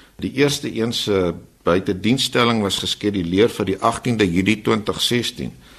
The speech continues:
Nou, ongelukkig het Eskom hierdie inligting nie bygehou nie, so mens kon nou nie die verloop van hierdie uitdienstelling volg nie, maar ek vermoed die feit dat hulle nou stil staan het daarmee te maak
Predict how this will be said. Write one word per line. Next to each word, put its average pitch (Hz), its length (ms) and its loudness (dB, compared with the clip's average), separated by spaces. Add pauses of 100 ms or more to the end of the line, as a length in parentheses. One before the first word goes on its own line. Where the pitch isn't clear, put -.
(340)
Nou, 95 180 -4
ongelukkig 117 540 2
het 110 260 2
Eskom 120 680 -2
hierdie 110 280 0
inligting 120 580 -2
nie 123 220 0 (420)
bygehou 92 560 6
nie, 113 120 0
so 107 260 2
mens 92 340 -2
kon 120 160 -2
nou 113 180 -2
nie 131 120 -2
die 113 100 -2
verloop 95 420 0
van 104 180 -4
hierdie 87 300 0
uitdienstelling 92 800 0
volg 160 380 2
nie, 120 100 -2
maar 104 180 0
ek 120 340 -2
vermoed 127 480 2
die 110 80 -2
feit 127 260 2
dat 120 140 4
hulle 95 220 4
nou 101 180 2
stil 127 300 2
staan 113 260 0
het 90 120 0
daarmee 90 320 -2
te 87 100 -4
maak 85 340 -2